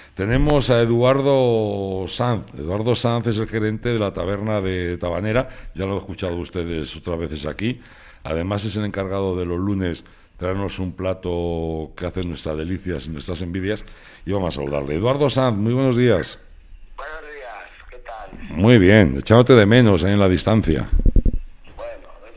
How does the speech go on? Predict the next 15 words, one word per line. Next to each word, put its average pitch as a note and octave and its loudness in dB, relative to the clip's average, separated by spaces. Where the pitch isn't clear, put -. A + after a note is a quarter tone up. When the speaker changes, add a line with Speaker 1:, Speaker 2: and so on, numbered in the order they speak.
Speaker 2:
si G#2+ -18
pronto A2 -18
en G#2 -18
breve G#2+ -20
podemos G#2 -14
hacer G#2 -16
una F#2+ -16
visita. - -18
Speaker 1:
Venga. D#2+ 0
Speaker 2:
No C2 2
nos A2+ -8
dejan G#2+ -16
en G#2 -16
casa - -14
todos. - -20